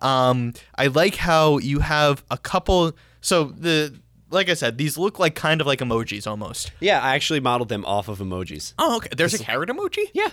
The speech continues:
Speaker 2: I
Speaker 1: Oh.
Speaker 2: didn't have any other reference pictures
Speaker 1: You
Speaker 2: uh, 'cause I don't have service down <laughs> here, so I just opened my text app and just typed out the emojis.
Speaker 1: Why didn't you just, like, get a carrot?
Speaker 2: I don't have one.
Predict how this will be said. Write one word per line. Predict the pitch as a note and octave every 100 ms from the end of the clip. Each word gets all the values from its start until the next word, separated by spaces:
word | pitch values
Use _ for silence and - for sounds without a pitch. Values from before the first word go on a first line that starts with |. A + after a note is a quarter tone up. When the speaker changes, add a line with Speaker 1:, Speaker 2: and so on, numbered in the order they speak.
| -
Speaker 2:
I | -
Speaker 1:
Oh. | -
Speaker 2:
didn't | D#3
have | D3 C#3+
any | C3+ B2+
other | A2
reference | G#2 F#2+ F#2+ F2
pictures | F2 E2 - E2 - -
Speaker 1:
You | C3+ C#3+
Speaker 2:
uh, | D#2+ -
'cause | B2+
I | A#2
don't | B2 C3
have | A2+
service | B2+ A#2+ A#2 C3+
down | D3+ C#3
<laughs> | C#3
here, | F3
so | D#3 -
I | D#3
just | D3+ D3+
opened | B2 A#2 B2+
my | A2
text | F2+ G2+ G2+ -
app | F2+ F2+
and | F2
just | F2+
typed | - F#2+ G2+
out | F#2+
the | F#2+
emojis. | F2 F2 F2+ D2+ -
Speaker 1:
Why | F3+
didn't | G3 F#3
you | F#3+
just, | F#3+ -
like, | F#3 - _
get | C3
a | D#3
carrot? | - D3 C3 B2 - _ _ _ _ _ _ _ _
Speaker 2:
I | -
don't | D#3+
have | E3 G3+
one. | A#2+ D#2 C2+